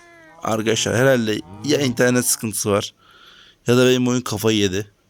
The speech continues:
Ama yüksek ihtimalle internet sıkıntısı var. Ya aç artık şunu. Ha, açıldı, tüy var. Burada saman var. Saman ne işimize yarayacaksa.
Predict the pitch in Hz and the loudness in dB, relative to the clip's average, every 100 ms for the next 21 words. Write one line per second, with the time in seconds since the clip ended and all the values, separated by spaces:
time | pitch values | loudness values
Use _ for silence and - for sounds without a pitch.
0 | _ _ _ _ _ _ _ _ 160 165 | _ _ _ _ _ _ _ _ _ -20
1 | 170 170 170 165 165 160 156 151 _ _ | -20 -20 -20 -20 -20 -20 _ _ _ _
2 | - _ _ 120 123 120 123 - 123 - | -20 _ _ -2 2 2 0 0 -4 0
3 | 113 117 104 113 110 - 95 - 90 - | 0 0 0 -2 -2 -4 -4 -4 -4 -6
4 | - - - _ _ _ - - _ _ | -10 -20 -20 _ _ _ -20 -20 _ _
5 | - _ _ - _ _ _ _ _ _ | -20 _ _ -20 _ _ _ _ _ _
6 | _ _ - 90 135 - 165 160 - 123 | _ _ -4 -2 0 0 -2 -2 -2 0
7 | 120 120 117 120 _ _ - - - - | 0 0 0 -4 _ _ -20 -20 -20 -20
8 | - - 120 117 - 107 98 - 123 107 | -12 -2 0 0 0 -2 -4 0 2 2
9 | 120 - - - - _ _ _ _ _ | 0 -6 -14 -20 -20 _ _ _ _ _
10 | _ - 110 117 - - 117 131 120 104 | _ -4 0 2 2 0 0 0 0 -2
11 | - 113 110 113 117 - 104 107 104 117 | -4 -4 -2 -2 -2 -2 0 2 2 -2
12 | - 165 | -4 -8